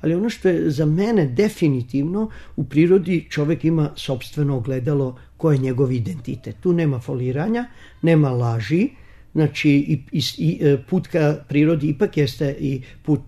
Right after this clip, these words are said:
traganja za istinom. Ono što je Heidegger govorio,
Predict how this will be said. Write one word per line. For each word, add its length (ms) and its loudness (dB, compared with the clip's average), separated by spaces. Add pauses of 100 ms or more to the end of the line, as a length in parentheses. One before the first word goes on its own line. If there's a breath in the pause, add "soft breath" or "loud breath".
traganja 420 0
za 160 -2
istinom. 800 0 (420 loud breath)
Ono 360 4
što 180 -2
je 120 2
Heidegger 500 2
govorio, 640 2